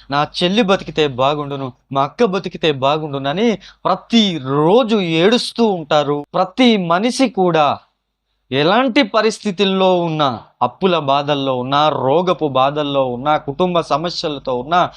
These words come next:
ఆఖరికి చావు బ్రతుకుల్లో ఉన్నా కూడా, "ఏమి అయినా పర్వాలేదు, ఏమి జరిగినా పర్వాలేదు, ఎలా ఉన్నా పర్వాలేదు" అన్న ఆ దృక్పథం, ఆ ధైర్యం, ఆ ఆదరణ మనం కలిగి ఉండాల్సిన అవసరం ఉంది. ఎవరిమైనా కానీ,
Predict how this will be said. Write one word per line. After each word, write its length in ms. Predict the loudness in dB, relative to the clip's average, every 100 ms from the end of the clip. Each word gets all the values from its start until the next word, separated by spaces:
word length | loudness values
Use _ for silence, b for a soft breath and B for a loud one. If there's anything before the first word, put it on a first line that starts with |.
| -6
ఆఖరికి 580 | -6 -2 0 0 -2 -6 -4 0
చావు 400 | 2 2 0 -2
బ్రతుకుల్లో 720 | -2 -2 -4 -2 0 2 2
ఉన్నా 320 | 0 -2 -2
కూడా, 420 | -2 -2 0 0 -2 B B
"ఏమి 580 | -2 2 4 4 4 -2 -6 _
అయినా 300 | 0 4 4
పర్వాలేదు, 680 | 2 2 2 0 -4 -2 -4 -6 _
ఏమి 340 | 2 2 2 -2
జరిగినా 500 | 0 0 2 2 2
పర్వాలేదు, 800 | 2 2 2 0 -2 -2 -4 -4 b b
ఎలా 360 | 0 2 2 0
ఉన్నా 340 | -2 2 2
పర్వాలేదు" 640 | 4 2 2 0 -2 0
అన్న 440 | 0 0 0 0 -2 B B -2
ఆ 80 |
దృక్పథం, 720 | -2 0 -2 -2 -2 -2 -2 -6 _
ఆ 40 | -4
ధైర్యం, 680 | -4 -4 0 2 2 0 -2 b -2
ఆ 60 |
ఆదరణ 540 | 2 2 2 2 0 0
మనం 280 | -2 -4 -4
కలిగి 280 | -6 -4
ఉండాల్సిన 460 | -4 -2 -2 -2 -2
అవసరం 380 | -2 0 -2 0
ఉంది. 300 | 2 2 0 B B
ఎవరిమైనా 760 | 0 2 4 4 2 0 2 0
కానీ, 480 | 2 0 0 -4